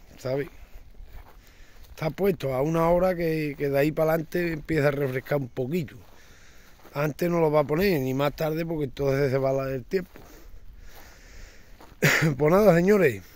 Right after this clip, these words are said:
seis y media de la tarde, domingo tres de septiembre, la vaquilla de Guillena.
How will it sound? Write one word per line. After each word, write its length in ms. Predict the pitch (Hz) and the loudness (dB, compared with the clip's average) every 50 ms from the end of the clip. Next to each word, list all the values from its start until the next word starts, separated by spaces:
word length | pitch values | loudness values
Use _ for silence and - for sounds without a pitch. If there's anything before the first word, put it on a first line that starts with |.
| - - - - - - - | -20 -20 -20 -20 -20 -20 -20
seis 460 | - - - - 196 226 233 233 226 | -18 -10 -2 2 6 6 8 6 6
y 20 | |
media 340 | 208 214 220 226 226 226 220 | 4 4 2 2 4 4 2
de 80 | 208 202 | 2 2
la 120 | 185 175 | 0 0
tarde, 540 | 151 175 170 170 156 139 131 127 123 123 123 | 0 0 0 0 0 0 0 -2 -2 -4 -4
domingo 580 | 127 135 131 143 175 202 214 220 208 226 220 214 | -2 -2 -2 0 -2 -2 -2 0 2 2 2 2
tres 380 | - - 180 180 196 208 202 | 0 -2 -2 0 2 2 2
de 160 | 196 196 185 156 | 0 0 -2 -2
septiembre, 720 | 170 139 - - 156 165 165 156 139 131 120 104 92 - - - - - - - - - - - - - | -2 -4 -6 -2 -2 0 0 0 -2 -4 -6 -8 -10 -12 -18 -20 -20 -20 -20 -20 -20 -20 -20 -20 -16 -4
la 120 | - 143 | -2 0
vaquilla 380 | 139 139 131 139 165 175 185 185 | 2 2 2 2 2 2 2 0
de 100 | 185 180 | 2 0
Guillena. 480 | 165 165 156 165 165 160 143 127 107 | 0 0 0 2 0 0 0 -2 -6